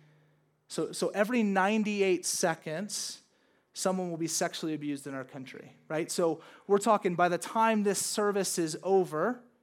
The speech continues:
okay, around sixty people will be sexually abused by the time you leave. From when you got here to when you leave, sixty people. And, and, and so you're thinking, like, those are sixty people, and I guarantee you know some of them.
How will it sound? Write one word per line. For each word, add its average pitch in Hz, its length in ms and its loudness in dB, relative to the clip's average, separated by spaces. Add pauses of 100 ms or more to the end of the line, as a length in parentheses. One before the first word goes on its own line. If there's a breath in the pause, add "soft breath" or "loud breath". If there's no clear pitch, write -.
(120)
okay, 196 240 2
around 185 360 2
sixty - 560 -2
people 180 400 -8
will 147 80 -6
be 147 100 -6
sexually 147 480 -10
abused 139 380 -14
by 156 100 -6
the 151 60 -12
time 160 240 -6
you 151 140 -6
leave. 127 220 -12
From 151 120 -14
when 160 120 -10
you 180 100 -10
got 196 280 0
here 196 280 -2 (340 loud breath)
to - 100 -6
when 170 120 -4
you 165 100 -4
leave, 147 180 -6
sixty 202 300 -2
people. 180 300 -6
And, 190 260 -4
and, 202 200 -2
and 196 120 -2
so 226 120 -2
you're 214 60 2
thinking, 214 240 -8 (220 loud breath)
like, 165 200 0
those 247 240 8
are 247 80 2
sixty - 720 0
people, 190 800 2 (220 loud breath)
and 208 120 4
I 208 60 6
guarantee 233 640 4
you 208 260 0
know 202 220 6
some 160 280 -2
of 120 100 -12
them. - 100 -20